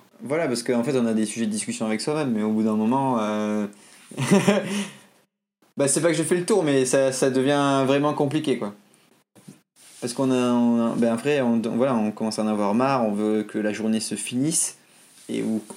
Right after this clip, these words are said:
ou que le projet se finisse. Et donc après, il y a aussi, euh,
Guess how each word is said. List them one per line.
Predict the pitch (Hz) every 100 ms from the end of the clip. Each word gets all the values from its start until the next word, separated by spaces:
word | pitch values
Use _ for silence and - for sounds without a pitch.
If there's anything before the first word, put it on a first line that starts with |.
| 202
ou | 196
que | 151
le | 127
projet | 120 131 135
se | 127 117 110 107
finisse. | 104 127 135 202 - - - - _
Et | 117
donc | 110 107
après, | 107 160
il |
y | 131
a |
aussi, | 117 110 - 143
euh, | 123